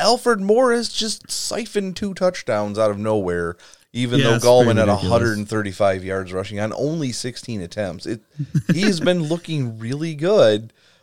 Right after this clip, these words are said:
Speaker 2: It's
Speaker 1: Eh,
Speaker 2: so strange, man. It's, it's weird. You got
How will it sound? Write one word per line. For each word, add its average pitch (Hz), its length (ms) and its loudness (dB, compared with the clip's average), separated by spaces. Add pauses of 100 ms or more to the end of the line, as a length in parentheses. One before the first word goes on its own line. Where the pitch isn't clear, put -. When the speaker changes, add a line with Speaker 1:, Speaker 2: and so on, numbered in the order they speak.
(120)
Speaker 2:
It's 131 140 0
Speaker 1:
Eh, 101 40 0
Speaker 2:
so 147 200 0
strange, 117 640 -2
man. 104 440 -2 (440)
It's, 147 240 -2
it's 147 240 -4
weird. 139 480 2
You 120 100 0
got 123 440 -2